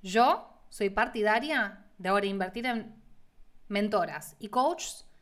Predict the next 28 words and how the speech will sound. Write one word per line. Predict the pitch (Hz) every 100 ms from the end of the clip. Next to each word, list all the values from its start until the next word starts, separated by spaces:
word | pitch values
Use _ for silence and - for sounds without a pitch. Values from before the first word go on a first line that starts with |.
| - -
que | -
me | 220 226
den | 302
su | 320
perspectiva, | 285 294 226 247 285 320 -
pero | 214
que | 214
sepan | 277 277
trabajar | 269 220 214 254 254 -
también | 226 247
con | 254 240
lo | 214
que |
se | 202
sienta | - 226
alineado | 220 214 214
conmigo. | 214 202 180
Y | 185
eso | 226
es | 233
exactamente | 226 - - 415 339 330 320
lo | 285
que | 226
hago | 240 240
yo | 247
con | 240
mis | 226
clientas. | 214 190 180 147 -